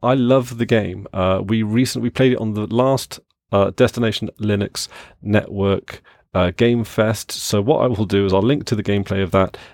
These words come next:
down in the, uh, show notes because it's, it was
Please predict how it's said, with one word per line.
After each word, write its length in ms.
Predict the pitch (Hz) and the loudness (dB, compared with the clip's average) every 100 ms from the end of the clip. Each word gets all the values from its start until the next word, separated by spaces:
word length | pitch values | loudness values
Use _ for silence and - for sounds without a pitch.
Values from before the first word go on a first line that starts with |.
| _ | _
down 280 | 107 104 101 | 2 2 0
in 240 | 104 95 | -2 -4
the, 320 | 90 90 95 92 | -4 -6 -4 -2
uh, 300 | 87 85 90 | -2 -2 -2
show 260 | - 107 | 2 2
notes 380 | 98 98 - - | 2 -2 -6 -12
because 400 | - - 101 95 | -14 -10 -6 -6
it's, 280 | 92 - - _ _ | -6 -8 -10 _ _
it 160 | 151 180 | -2 2
was 240 | 233 | 0